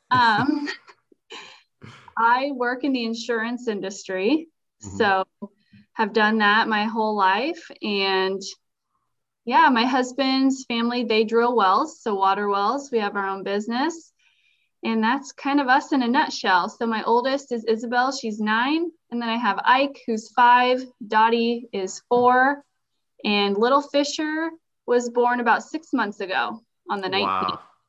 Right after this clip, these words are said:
Speaker 2: Wow. That's cool. And, and that's, I was gonna ask, uh, you know, or bring that up. You've been through the program a couple times now. Um, and,
Speaker 1: Yeah.
Speaker 2: and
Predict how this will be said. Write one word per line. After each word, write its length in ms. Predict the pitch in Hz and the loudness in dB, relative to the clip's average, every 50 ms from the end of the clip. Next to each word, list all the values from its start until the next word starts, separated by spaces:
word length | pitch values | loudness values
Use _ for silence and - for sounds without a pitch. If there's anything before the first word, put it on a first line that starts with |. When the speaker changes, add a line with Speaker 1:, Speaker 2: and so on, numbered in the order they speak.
| _ _ _ _ _ - | _ _ _ _ _ -16
Speaker 2:
Wow. 520 | - 85 101 98 98 98 92 90 87 - - _ _ _ _ _ _ - | -12 -8 -6 -4 -2 -2 -2 -4 -6 -8 -12 _ _ _ _ _ _ -14
That's 320 | 117 110 107 104 - - | -10 -8 -8 -8 -10 -12
cool. 320 | - - 113 104 101 98 101 | -14 -10 -8 -6 -4 -4 -4
And, 260 | 104 101 101 98 - | -4 -6 -6 -6 -6
and 280 | 123 117 113 113 107 - _ - | -4 -4 -4 -6 -8 -10 _ -18
that's, 340 | 107 101 120 120 113 110 - - | -10 -6 -4 -4 -4 -2 -2 0
I 80 | 123 | 0
was 120 | 127 120 98 | 0 0 -2
gonna 200 | 127 120 113 - | -4 -4 -4 -2
ask, 400 | - 113 120 123 117 - - - | -2 0 0 -2 -4 -6 -6 -4
uh, 240 | 113 104 104 95 - - - - | -2 -2 -2 -4 -6 -8 -12 -10
you 160 | 107 107 104 | -8 -6 -4
know, 140 | 101 101 101 | -4 -4 -4
or 120 | 95 98 | -4 -6
bring 280 | 101 104 120 123 120 110 | -6 -4 -6 -6 -4 -4
that 140 | 104 101 | -4 -4
up. 220 | 110 110 95 - - | -4 -4 -6 -6 -6
You've 160 | 113 117 104 | -8 -6 -6
been 180 | 110 120 120 117 | -6 -6 -6 -6
through 160 | - 123 117 | -8 -8 -8
the 60 | 107 | -8
program 560 | - - - 117 113 104 107 107 104 101 104 - - | -8 -6 -4 -4 -4 -2 -4 -6 -6 -8 -10 -10 -10
a 80 | 98 101 | -10 -8
couple 380 | - - 123 120 - 123 113 | -8 -6 -8 -8 -6 -6 -8
times 460 | 98 - 120 107 95 92 92 85 - 101 | -8 -8 -8 -6 -6 -8 -8 -10 -10 -8
now. 340 | 92 90 87 95 135 - - _ _ - - - - _ _ - | -6 -4 -4 -4 -6 -8 -12 _ _ -20 -20 -20 -20 _ _ -2
Um, 460 | 110 110 107 101 95 98 95 95 101 - | 0 2 2 2 2 0 -2 -6 -8 -8
and, 200 | 113 107 101 - | -6 -6 -4 -2
Speaker 1:
Yeah. 120 | - 98 98 | -2 -2 0
Speaker 2:
and 280 | 101 98 98 95 - | -2 -4 -8 -10 -14